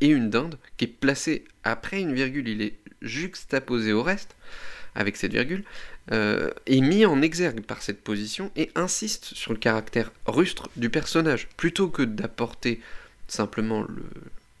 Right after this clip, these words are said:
l'argent, euh, il apporte aussi de la nourriture,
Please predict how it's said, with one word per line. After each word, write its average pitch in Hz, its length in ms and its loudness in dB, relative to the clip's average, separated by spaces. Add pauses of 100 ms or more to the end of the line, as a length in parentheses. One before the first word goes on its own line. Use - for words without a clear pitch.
(480)
l'argent, 127 460 0 (420)
euh, 107 240 4
il 107 140 2
apporte 160 420 -2
aussi 151 280 -2
de 165 140 6
la 170 200 8
nourriture, 139 760 2